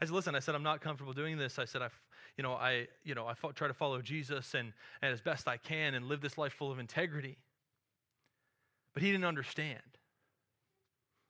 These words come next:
He was not <laughs> happy about it. Just like Shadrach, Meshach, and Abednego, sometimes when we live a life full of integrity, the heat will get turned up.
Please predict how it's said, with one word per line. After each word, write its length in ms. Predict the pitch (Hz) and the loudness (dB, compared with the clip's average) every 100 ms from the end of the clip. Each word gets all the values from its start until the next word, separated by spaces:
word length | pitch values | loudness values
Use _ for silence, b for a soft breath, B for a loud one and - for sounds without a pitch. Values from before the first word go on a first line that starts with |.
| _ _ _ _ - | _ _ _ _ -4
He 80 | |
was 100 | 151 | -2
not 300 | 143 180 185 | 4 8 10
<laughs> 140 | 151 190 | 10 6
happy 400 | 143 180 143 127 B B | 6 4 2 -4 B B
about 360 | B 120 123 107 | B 4 4 4
it. 100 | 104 _ _ _ _ _ _ _ _ _ _ _ _ _ _ _ _ _ _ _ _ _ _ _ _ _ _ _ _ _ - | -2 _ _ _ _ _ _ _ _ _ _ _ _ _ _ _ _ _ _ _ _ _ _ _ _ _ _ _ _ _ -4
Just 160 | 180 | 4
like 140 | 202 - | 4 8
Shadrach, 400 | 202 175 180 156 | 8 8 6 6
Meshach, 340 | 170 180 165 | 2 4 4
and 80 | 151 | 4
Abednego, 360 | 139 156 151 139 | 2 4 4 2
sometimes 500 | - 180 170 175 165 | 2 2 6 4 4
when 100 | 160 | 0
we 120 | 170 | 2
live 180 | 160 160 | 4 4
a 60 | |
life 420 | 143 151 160 - - | 4 4 4 2 0
full 340 | 170 175 170 - | 4 6 4 4
of 200 | 160 156 | 4 4
integrity, 720 | 143 127 160 143 139 117 117 - _ _ _ _ _ | 0 2 2 2 -2 -2 -6 -12 _ _ _ _ _
the 60 | 143 | -2
heat 240 | 143 185 | 2 0
will 80 | 151 | 0
get 220 | 135 139 | -2 -2
turned 280 | - 131 120 | -2 -4 -4
up. 140 | 107 | -8